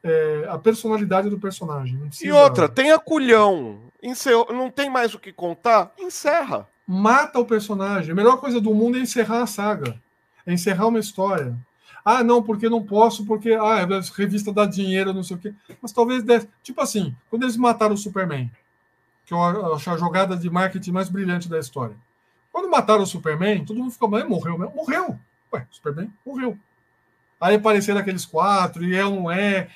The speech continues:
Speaker 1: quem é esse cara? Ah, é um androide, ah, é o, é o Aço, ah, é não sei o quê. Cara, mataram o Superman. Depois acharam um jeito de explicar por que que ele voltou. Mas
Speaker 2: Uhum.
Speaker 1: o personagem morreu.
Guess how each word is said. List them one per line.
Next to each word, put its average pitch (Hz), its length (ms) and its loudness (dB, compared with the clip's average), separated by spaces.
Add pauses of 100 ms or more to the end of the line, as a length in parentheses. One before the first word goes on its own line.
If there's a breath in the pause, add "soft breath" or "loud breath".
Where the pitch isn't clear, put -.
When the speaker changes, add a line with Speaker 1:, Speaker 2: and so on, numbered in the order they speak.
(120 soft breath)
Speaker 1:
quem 202 140 0
é - 20 4
esse 202 220 -2
cara? 185 420 4
Ah, 190 60 2
é - 20 2
um 208 100 2
androide, 180 640 0
ah, 185 160 2
é 190 80 2
o, 175 240 -2
é - 40 0
o 151 320 -4
Aço, 175 580 0 (180 soft breath)
ah, 185 180 0
é - 20 2
não 202 100 2
sei 202 160 -6
o 175 40 -8
quê. 202 180 -10 (360)
Cara, 254 300 -12
mataram 247 420 -2
o 262 40 -10
Superman. 147 440 -8 (800)
Depois 143 320 -6
acharam 196 300 -4
um 269 100 -6
jeito 160 360 -6
de 214 80 -12
explicar 170 560 -4
por 254 180 -12
que 170 100 -10
que 156 80 -12
ele 151 80 -10
voltou. 170 480 -4 (400)
Mas 156 220 -8 (100)
Speaker 2:
Uhum. 139 120 -10
Speaker 1:
o 202 60 -10
personagem 135 600 -6 (220)
morreu. 165 420 -6